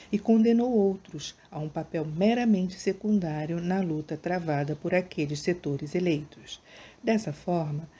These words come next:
a esquerda reproduziu em seus objetivos organizacionais e estratégicos a mesma desunião da classe trabalhadora que caracteriza a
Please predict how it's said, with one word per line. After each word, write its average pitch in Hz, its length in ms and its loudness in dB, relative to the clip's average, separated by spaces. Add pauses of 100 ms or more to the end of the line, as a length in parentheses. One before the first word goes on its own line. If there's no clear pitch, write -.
(140)
a 180 80 -2
esquerda 214 440 2
reproduziu 175 880 0 (160)
em 170 120 -6
seus - 600 -10 (260)
objetivos 175 800 0
organizacionais 156 1000 -4
e 160 40 -12
estratégicos 160 960 -4 (260)
a 190 100 -2
mesma 247 500 2
desunião 233 640 0
da 180 120 -4
classe 165 340 -6
trabalhadora 190 800 -2
que 214 120 -6
caracteriza 214 1000 -2 (260)
a 160 100 -8